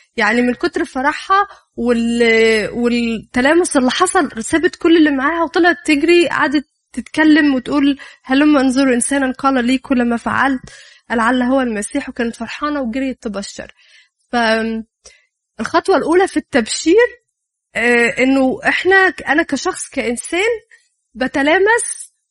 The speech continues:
مع ربنا وبحس بالكونكشن ده، فأقوم أطلع أجري وأقول للناس: "تعالوا شوفوا، ده ربنا حلو قوي وعمل معايا وعمل معايا وقال لي ووراني وكشفني لذاتي وساعدني أتطور" وكده. فيبقى، آه، الخطوة الأولى إنه يحصل أنا بيني وبين ربنا،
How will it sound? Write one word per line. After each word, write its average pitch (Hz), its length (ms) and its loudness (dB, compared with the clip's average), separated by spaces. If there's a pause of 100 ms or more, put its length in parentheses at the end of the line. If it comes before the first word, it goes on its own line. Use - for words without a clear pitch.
مع 269 180 4
ربنا 277 440 4
وبحس 247 1120 2
بالكونكشن 269 640 0
ده، 196 120 0
فأقوم 285 300 0
أطلع 415 220 2
أجري 415 360 4
وأقول 392 300 6
للناس: 381 360 2
"تعالوا 381 300 2
شوفوا، 330 440 -4 (300)
ده 269 100 2
ربنا 381 300 4
حلو 370 240 0
قوي 359 240 2
وعمل 339 400 2
معايا 339 300 2
وعمل 339 360 2
معايا 330 400 0
وقال 339 300 2
لي 339 120 2
ووراني 302 520 2
وكشفني 285 640 -2 (380)
لذاتي 302 360 0
وساعدني 277 520 0
أتطور" 254 500 0
وكده. 220 360 -4 (720)
فيبقى، 240 680 0
آه، 240 320 2
الخطوة 339 440 -2
الأولى 359 640 2
إنه 294 260 2
يحصل 330 420 0
أنا 311 220 2
بيني 370 340 6
وبين 294 240 4
ربنا، 311 320 2